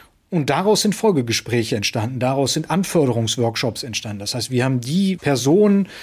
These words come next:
die mit uns da diesen Gesprächsfaden aufgenommen haben, in Folgeveranstaltungen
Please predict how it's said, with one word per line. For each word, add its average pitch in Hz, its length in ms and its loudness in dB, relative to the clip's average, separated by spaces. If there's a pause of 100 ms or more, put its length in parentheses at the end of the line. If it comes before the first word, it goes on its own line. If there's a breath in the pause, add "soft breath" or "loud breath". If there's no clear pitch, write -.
(200 loud breath)
die 143 80 2
mit 143 160 4
uns 185 180 4
da 151 160 4
diesen 135 300 0
Gesprächsfaden 131 840 0
aufgenommen 165 640 0
haben, 151 360 2
in 117 160 -8
Folgeveranstaltungen 117 1300 0